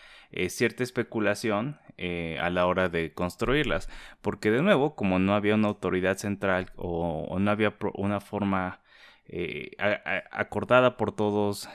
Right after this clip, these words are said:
los niveles, por el gobierno federal, por el gobierno estatal y por las comunidades, de cómo se tenía que hacer, pues empezaron a haber ahí, eh, combinaciones extrañas entre inve-, in-, inversión privada e inversión pública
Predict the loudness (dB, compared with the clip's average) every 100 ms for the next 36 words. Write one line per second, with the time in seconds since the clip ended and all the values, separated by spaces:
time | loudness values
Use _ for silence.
0 | -14 -4 -4 -2 -4 0 0 0 -4 -8
1 | _ -10 -10 -6 -2 0 -2 -2 0 2
2 | 0 -2 -4 -2 -4 -4 -2 -2 0 -2
3 | -6 -10 -12 -10 -8 -2 0 0 -2 -8
4 | -20 -20 -2 -2 2 2 0 -2 0 2
5 | 0 0 -2 -2 -12 -20 -4 0 2 2
6 | 2 4 4 6 6 6 6 4 0 -4
7 | -10 -10 -10 2 6 8 8 6 2 -2
8 | -2 -8 -2 0 2 0 -2 -4 -4 -4
9 | -2 -4 -4 -4 -4 -4 -2 0 2 0
10 | 0 2 2 0 -8 -20 -12 4 6 10
11 | 8 8 4 4 4 2 0 -2 -2 -2
12 | 0 0 0 -4 -4